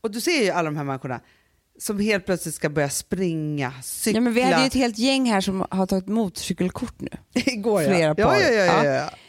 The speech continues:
Speaker 2: Liksom, det är ju deras, alltså, snacka om nyfrälsta.
Speaker 1: Verkligen. Och då kan man ju ändå säga så här,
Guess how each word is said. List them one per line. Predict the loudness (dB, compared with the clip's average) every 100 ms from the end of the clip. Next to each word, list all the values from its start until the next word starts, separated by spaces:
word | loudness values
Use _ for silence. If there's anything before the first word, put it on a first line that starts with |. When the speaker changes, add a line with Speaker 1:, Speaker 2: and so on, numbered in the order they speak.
| -20 -20 -20 _ _ _ _
Speaker 2:
Liksom, | -2 2 2 2
det | 2
är | 2 2
ju |
deras, | 2 2 2 4 2 2 -2 -6
alltså, | -4 -4
snacka | -2 -4 -2 0
om | 2 0
nyfrälsta. | -2 -2 -4 -4 -8 -14 -16 _ _ _ _ _ _
Speaker 1:
Verkligen. | -2 0 0 -2 -8
Och | -10 -6
då | -2
kan | 0 0
man | 2
ju |
ändå | 2 0 -2
säga | 0 0
så | 2
här, | -2 -4